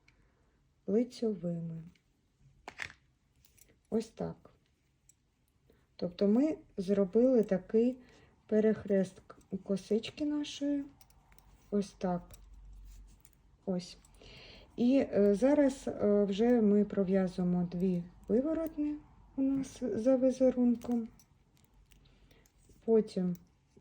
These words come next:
дві лицьових і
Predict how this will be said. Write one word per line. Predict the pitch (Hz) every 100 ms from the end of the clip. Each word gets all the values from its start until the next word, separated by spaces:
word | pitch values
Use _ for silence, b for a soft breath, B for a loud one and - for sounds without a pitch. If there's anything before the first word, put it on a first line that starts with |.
| _ - 190
дві | 185 185 208 185 170 - _ _ _ - _ - -
лицьових | 202 208 202 - 180 170 160 175 269 - - - - - - - - - - B B B B - -
і | 240